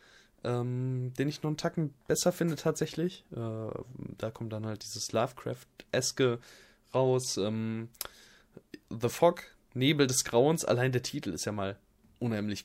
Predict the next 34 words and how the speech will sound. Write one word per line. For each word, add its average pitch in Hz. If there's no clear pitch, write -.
cool. 110
Ja, 98
Halloween, 113
Sie 107
leben 104
und 92
Christine 104
sind 101
bei 104
mir 98
halt 92
noch 98
davor. 101
Ähm, 101
aber 123
Das 127
Ding 143
aus 143
einer 127
anderen 127
Welt 123
ist -
einfach -
ein 120
klasse 110
Horrorfilm. 101
Das, -
das -
möchte 107
ich 107
ihm -
gar 101
nicht 104
abstreiten, 113